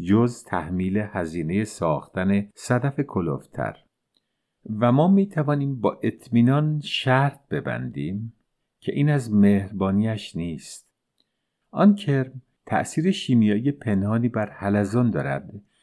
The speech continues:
که حلزون را وامی دارد از ضخامت معمولی که خود ترجیح می‌دهد انحراف پیدا کند. شاید این کار باعث طولانی تر شدن عمر حلزون شود،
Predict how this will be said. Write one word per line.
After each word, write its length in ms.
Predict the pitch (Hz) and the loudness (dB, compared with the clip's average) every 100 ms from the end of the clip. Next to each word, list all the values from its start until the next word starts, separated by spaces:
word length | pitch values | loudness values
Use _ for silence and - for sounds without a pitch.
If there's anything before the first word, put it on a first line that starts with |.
| _ | _
که 120 | - | -8
حلزون 520 | 90 104 113 127 143 | -2 0 2 2 2
را 200 | 131 131 | 4 2
وامی 540 | 117 110 107 139 143 107 | 2 -2 2 4 4 2
دارد 400 | 80 76 78 - _ _ _ | 0 -2 -4 -8 _ _ _
از 200 | 95 95 | -2 0
ضخامت 560 | 95 113 - 120 131 131 | 0 -2 0 0 0 0
معمولی 720 | 123 120 117 - 104 104 113 | 2 4 2 2 2 2 0
که 160 | 113 110 | -2 -8
خود 280 | - 120 - | -4 -4 -2
ترجیح 440 | 101 95 98 117 | -2 -2 -2 -4
می‌دهد 420 | 104 73 78 85 - | -4 -4 -6 -8 -8
انحراف 580 | 110 113 107 107 117 120 | -2 0 0 0 -2 -2
پیدا 260 | 170 127 123 | -4 -4 -6
کند. 400 | - 117 104 - _ _ _ _ _ _ _ _ | -8 -10 -12 -16 _ _ _ _ _ _ _ _
شاید 460 | - 85 87 95 104 | -8 -2 0 0 2
این 120 | 117 | 0
کار 340 | 123 123 127 | 2 2 2
باعث 420 | 120 113 98 110 | 0 0 0 -2
طولانی 560 | 131 - 110 104 107 104 | -4 -2 0 2 2 0
تر 200 | 101 107 | -2 -6
شدن 340 | - 104 117 | -4 -2 0
عمر 380 | 123 - 131 123 | -2 0 -2 0
حلزون 480 | 120 117 113 104 123 | -2 -2 -2 -2 -2
شود، 400 | 123 135 139 147 | -2 -4 -2 -4